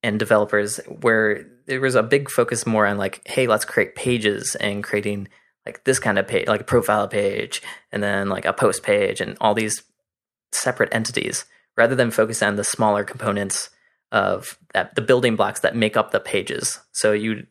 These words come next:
instead focus on, like, these little small patterns that are re-, reusable and modular components that you only have to design once, and then you update it once and it updates it everywhere. And rather than thinking of pages first, rather you'd think of, like, the,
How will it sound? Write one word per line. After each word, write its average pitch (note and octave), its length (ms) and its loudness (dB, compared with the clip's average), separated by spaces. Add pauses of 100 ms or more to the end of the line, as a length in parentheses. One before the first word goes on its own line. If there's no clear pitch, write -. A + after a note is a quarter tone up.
(120)
instead A2+ 480 0
focus - 300 0
on, G2+ 100 0
like, - 280 -10
these G#2+ 200 -4
little A#2+ 240 0
small C#3+ 320 0
patterns - 440 -2
that - 200 -2
are - 140 -2
re-, B2 420 -2
reusable B2 680 0
and G2+ 100 -2
modular G#2 480 0
components A2 600 -2 (400)
that - 320 0 (100)
you B2 160 -4
only A#2+ 180 2
have A2+ 140 -4
to G#2+ 80 -2
design G#2+ 340 0
once, G#2 400 -2
and A2 160 -4
then G2+ 200 -4 (100)
you A#2 100 4
update G#2+ 220 2
it - 120 -2
once G#2 300 -2
and G#2 80 -2
it G2 140 -6
updates - 320 -4
it - 80 -18
everywhere. A2+ 500 0 (520)
And G2+ 440 -2
rather G#2+ 220 4
than G2+ 220 0
thinking G2+ 220 -4
of G2 120 -10
pages G#2+ 400 -2
first, - 420 -2
rather G#2 300 0 (760)
you'd B2 280 -4
think - 240 -2
of, G2 160 2
like, F#2+ 180 0
the, - 360 0